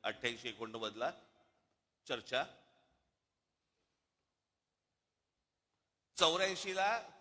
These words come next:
एकोणीसशे चौऱ्याऐंशीला शिवसेना भारतीय जनता पक्ष युती झाली होती आणि शिवसेनेचे दोन खासदारकीचे उमेदवार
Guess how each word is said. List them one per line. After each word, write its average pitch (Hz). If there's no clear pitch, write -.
एकोणीसशे 170
चौऱ्याऐंशीला 165
शिवसेना 175
भारतीय 151
जनता 156
पक्ष 165
युती 160
झाली 147
होती 147
आणि 165
शिवसेनेचे 175
दोन 185
खासदारकीचे 165
उमेदवार 156